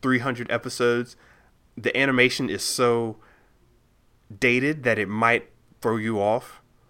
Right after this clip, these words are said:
The style is so interesting and weird and Japanese that you probably, you may not be able to watch it. I mean, you may just watch it and look at it and think, "My God, what is this thing? Who's been talking about One Piece?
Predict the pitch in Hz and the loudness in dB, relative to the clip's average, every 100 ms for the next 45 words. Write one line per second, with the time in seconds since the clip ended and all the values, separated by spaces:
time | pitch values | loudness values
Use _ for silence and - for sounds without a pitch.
0 | _ _ - 104 - 135 120 131 131 - | _ _ -10 -8 0 4 6 4 0 -4
1 | - 120 117 117 107 110 - - 120 113 | -4 0 0 -2 -4 -6 -8 -8 -6 -4
2 | 98 104 110 110 113 101 95 92 92 _ | -6 -2 0 0 -2 -4 -6 -10 -16 _
3 | _ _ _ 123 - 117 110 107 104 104 | _ _ _ 0 0 0 -4 -4 -4 -6
4 | 104 117 113 110 110 127 143 147 151 135 | -6 0 0 0 -6 -6 -4 2 4 4
5 | 113 110 104 98 92 95 95 - 87 110 | 4 2 -2 -2 -4 -4 -4 -8 -6 -4
6 | 110 113 127 135 127 113 - 113 107 - | -4 -4 0 2 2 -2 0 2 2 0
7 | 110 95 95 - - - - 110 123 113 | -8 -8 -12 -14 -20 -20 -8 -2 0 2
8 | 107 104 95 - 101 107 110 95 113 101 | 2 0 -4 -4 -4 0 2 2 4 4
9 | 90 92 - - - 110 131 131 117 113 | 2 -6 -20 -20 -16 -2 0 2 0 -4
10 | 110 - 110 107 - - - 147 151 131 | -6 -4 -2 -4 -10 -20 -6 -4 -2 -4
11 | 117 120 110 110 104 98 98 107 107 - | -2 -2 -2 -2 0 0 0 -2 -4 -6
12 | 107 98 | -10 -12